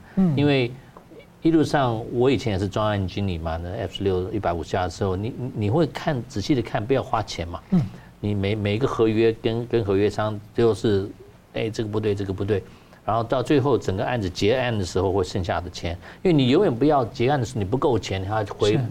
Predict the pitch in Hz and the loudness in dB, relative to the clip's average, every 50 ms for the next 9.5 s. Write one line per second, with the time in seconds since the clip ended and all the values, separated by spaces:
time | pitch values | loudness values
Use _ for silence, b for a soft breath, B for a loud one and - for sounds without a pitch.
0 | - - 113 110 113 117 120 120 120 B B B B B 113 107 107 147 135 - | -2 0 2 4 4 2 2 0 -4 B B B B B -2 2 2 2 4 4
1 | 170 147 131 139 147 156 147 151 147 - 117 104 117 131 127 117 120 107 120 135 | 4 4 4 4 4 4 4 4 4 4 4 4 4 4 4 4 2 2 4 4
2 | 131 131 135 131 123 123 127 123 120 151 139 127 160 151 117 110 104 - 110 - | 4 4 2 2 0 0 0 0 0 2 2 2 2 2 2 4 4 4 2 2
3 | - 131 127 147 165 156 160 180 185 165 147 151 156 139 123 - - - - - | 2 -2 -2 -2 -2 -2 -2 -2 -2 -2 -2 -2 -4 -4 -4 -6 -12 -14 -6 -6
4 | - - - 107 85 85 87 95 90 - - 90 - 92 87 - B B B B | -4 -2 -2 -4 -4 -4 -6 -6 -8 -8 -8 -8 -6 -6 -8 -8 B B B B
5 | B B - - 151 - - 170 180 - - - 185 - - - 98 98 107 110 | B B 0 0 0 2 2 0 0 0 -2 -2 -2 -2 -2 -2 0 2 2 2
6 | 117 123 131 123 104 - 101 82 - 85 82 107 110 113 - - - - 80 87 | 2 2 0 -2 -2 -2 -4 -4 -4 -6 -2 0 0 0 0 -2 -8 -8 -8 -10
7 | - - - - 160 156 139 120 147 165 175 165 - 165 160 160 139 147 175 180 | -14 -12 -4 -2 -2 0 0 0 0 0 0 2 2 2 4 4 4 4 2 2
8 | 180 190 156 131 143 123 92 80 - - - 85 87 - - 95 87 - 95 80 | 4 4 4 4 4 4 2 2 -2 -4 -6 -6 -6 -4 -4 -6 -4 -4 -6 -6
9 | - 80 80 - 143 123 110 87 80 101 | -6 -6 -6 -4 -4 -4 -4 -4 -4 -4